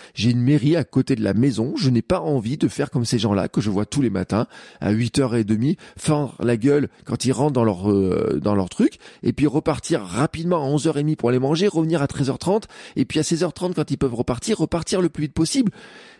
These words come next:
Oui, peut-être que c'est leur choix, peut-être qu'ils sont heureux, ouais, j'ai peut-être pas, euh, sentiment que tout le monde soit heureux là-dedans. Et moi, en tout cas, j'ai pas envie d'aller là-dedans, j'ai pas envie d'y retourner, et j'ai pas envie, en revanche, qu'on me reproche de ne pas avoir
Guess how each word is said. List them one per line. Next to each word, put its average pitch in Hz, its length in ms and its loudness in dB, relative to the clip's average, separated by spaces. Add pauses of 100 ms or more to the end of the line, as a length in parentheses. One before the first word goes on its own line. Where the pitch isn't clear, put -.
(100)
Oui, - 460 -2 (280)
peut-être - 300 -2
que 202 120 0
c'est 156 120 2
leur 143 140 0
choix, - 240 0
peut-être - 260 -2
qu'ils 180 140 0
sont 185 180 2
heureux, 147 320 2 (320)
ouais, 127 160 0
j'ai 175 160 -2
peut-être - 440 -6
pas, 170 280 0
euh, 170 160 2
sentiment 165 420 -2
que 180 120 0
tout - 160 -4
le 165 60 0
monde 180 160 0
soit 151 140 2
heureux 131 200 2
là-dedans. 127 380 0 (360)
Et - 120 2
moi, 202 180 0
en 370 60 0
tout 277 120 -4
cas, 349 160 0
j'ai 226 140 0
pas - 140 -2
envie 135 500 2
d'aller 95 240 0
là-dedans, 92 360 0
j'ai 165 140 2
pas - 140 -2
envie 143 240 -4
d'y 101 100 -2
retourner, 101 480 -2 (380)
et 123 100 4
j'ai 131 160 2
pas 240 160 -2
envie, 160 360 2 (200)
en 123 120 2
revanche, 127 400 0 (200)
qu'on 156 160 4
me 143 80 2
reproche 160 500 0
de 123 60 -6
ne 120 80 2
pas 151 140 2
avoir 139 320 0